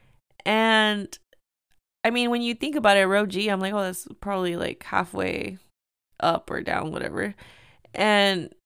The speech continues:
when we got there and I saw the seats <laughs> and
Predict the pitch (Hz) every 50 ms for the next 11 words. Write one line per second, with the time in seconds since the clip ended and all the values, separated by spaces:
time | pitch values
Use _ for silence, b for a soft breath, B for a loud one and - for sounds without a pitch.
0 | _ _ _ _ _ _ _ - 196 208 208 214 220 220 226 214 190 - 175 165
1 | 175 185 - - 233 240 240 240 233 220 214 202 196 185 - - 190 175 175 185
2 | 196 - - - - 170 165 180 180 - - - _ - 196 214